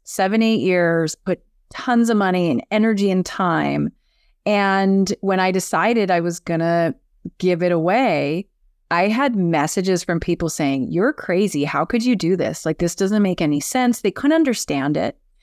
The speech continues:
And I even had people offering me money just so I would have some money coming back in. And, like, that's how extreme it got. And every time I got a message, you know, of course, I would start to question, like, "Oh, maybe, maybe I shouldn't be doing that." And then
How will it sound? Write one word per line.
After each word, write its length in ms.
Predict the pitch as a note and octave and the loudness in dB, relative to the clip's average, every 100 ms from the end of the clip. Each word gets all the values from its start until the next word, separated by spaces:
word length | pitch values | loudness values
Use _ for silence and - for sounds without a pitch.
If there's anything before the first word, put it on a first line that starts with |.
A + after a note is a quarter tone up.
| _ _ _ A3+ | _ _ _ -2
And 280 | A3 A3 | 2 2
I 80 | A3+ | 2
even 220 | A#3+ C#4+ | 2 2
had 240 | C4+ B3+ A3+ | 2 0 -2
people 320 | G#3+ - A3+ | -2 -2 -2
offering 500 | - E3+ F3+ A3 G3+ | 0 0 0 -2 0
me 120 | F#3 E3 | 2 2
money 400 | D3+ F#3 B2 C3 | 2 0 -2 -2
just 200 | F3+ - | -2 0
so 120 | F#3 | 0
I 180 | E3+ D#3 | 2 0
would 180 | - | -4
have 320 | F3 - F3 - | -4 -4 -4 -4
some 280 | F3+ E3 | -2 0
money 260 | D#3+ D#3 D3+ | 0 0 -2
coming 300 | - - D3 | -2 -4 -2
back 280 | C#3 - - | -2 -4 -6
in. 280 | - G2 A2 | -6 -6 -2
And, 140 | A3 | 0
like, 380 | F#3+ F3+ F3+ - _ - | 2 0 -2 -14 _ -2
that's 320 | G#3+ A3+ - | 0 0 -4
how 320 | G#3+ G#3+ G#3+ | -2 0 0
extreme 460 | - - F#3 F#3 G#3 | -2 -4 0 0 0
it 80 | |
got. 360 | - D3+ C#3+ - _ _ _ _ | 0 0 -2 -4 _ _ _ _
And 120 | G#3+ A3+ | 0 2
every 200 | B3+ D4+ | 2 0
time 220 | D4+ D4+ | 0 0
I 60 | |
got 160 | C#4+ C4+ | 2 2
a 40 | |
message, 600 | A#3 A#3+ C4 A3 F#3+ - - | 2 2 0 0 -2 -4 -4
you 100 | G#3+ | 0
know, 140 | F#3+ | 2
of 80 | F#3+ | 0
course, 540 | - A#3 G#3+ A3+ - - G3+ | 0 0 2 0 -4 -6 0
I 80 | |
would 160 | G3 F#3+ | 0 0
start 240 | - F#3 - | -2 -4 -4
to 60 | |
question, 420 | - G3+ G#3 - | -4 -2 -2 -4
like, 200 | D3+ C#3 - | -4 -6 -2
"Oh, 320 | B3 A3 D3 | 0 2 0
maybe, 540 | E3+ G3 B3 B3+ A#3 _ _ - | 0 0 2 2 0 _ _ -4
maybe 160 | B3 | 0
I 60 | D4+ | 0
shouldn't 260 | - F4+ F#4 | 2 0 2
be 100 | B3+ | 2
doing 240 | A#3 G3 | 2 2
that." 160 | F3 - | 0 0
And 180 | G3+ G#3 | 0 2
then 260 | A3+ A#3 | 2 2